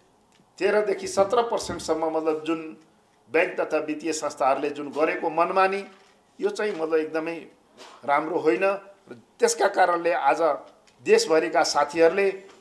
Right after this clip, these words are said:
आत्महत्या गर्नुपर्नेदेखि लिएर कार्यसूचीको कुरा पनि यहाँ, अहिले घर लिलामदेखि लिएर धेरै कुरा यस्तो समस्या भोग्नु परेको छ। मैले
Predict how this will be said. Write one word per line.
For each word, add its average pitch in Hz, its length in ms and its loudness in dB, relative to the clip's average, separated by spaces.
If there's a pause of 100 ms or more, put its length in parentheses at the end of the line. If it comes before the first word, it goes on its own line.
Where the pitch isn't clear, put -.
(120)
आत्महत्या 180 520 0
गर्नुपर्नेदेखि 156 840 0
लिएर 160 180 4
कार्यसूचीको 156 720 -2
कुरा 147 260 0
पनि 165 200 0
यहाँ, 170 420 -2 (420)
अहिले 220 180 8
घर 160 480 6
लिलामदेखि 185 640 2
लिएर 175 180 -4
धेरै 160 340 -2
कुरा 165 300 2
यस्तो 147 300 -2
समस्या 135 420 -6
भोग्नु 131 300 -8
परेको 160 360 -4
छ। - 100 -6 (840)
मैले 165 480 0